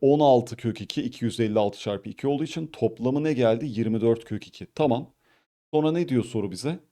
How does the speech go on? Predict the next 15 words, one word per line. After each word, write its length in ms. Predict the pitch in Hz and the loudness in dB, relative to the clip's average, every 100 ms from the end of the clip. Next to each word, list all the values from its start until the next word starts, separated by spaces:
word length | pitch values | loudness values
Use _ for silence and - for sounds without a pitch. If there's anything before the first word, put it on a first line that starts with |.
| _ _ _ _ _ _ - | _ _ _ _ _ _ -4
E, 320 | 113 107 95 | 0 0 -2
bir 300 | 113 175 180 | -4 -2 0
bölü 300 | 147 127 95 - | 2 2 0 -4
sa-, 440 | - - 127 127 | -10 -4 -2 -2
her 340 | - 175 208 | 0 4 4
dakikanın 520 | 165 143 - 156 196 139 | 4 0 2 0 2 6
dörtte 380 | 127 127 143 | 4 4 0
birinde. 420 | 117 98 90 85 - _ _ | 2 0 -4 -10 -16 _ _
O 80 | 123 | -4
zaman 460 | 120 143 156 165 - _ _ _ _ _ _ _ _ - | 2 4 4 2 -8 _ _ _ _ _ _ _ _ 6
dörtte 360 | 113 113 160 | 6 6 0
birinde 400 | 156 151 143 127 | 2 2 2 0
bu 60 | 135 | 0
kadar 400 | 156 143 123 117 - | 4 8 8 6 -2
akıtıyorsa 840 | 123 120 127 175 160 - 123 175 | -4 -4 -2 2 2 2 0 -2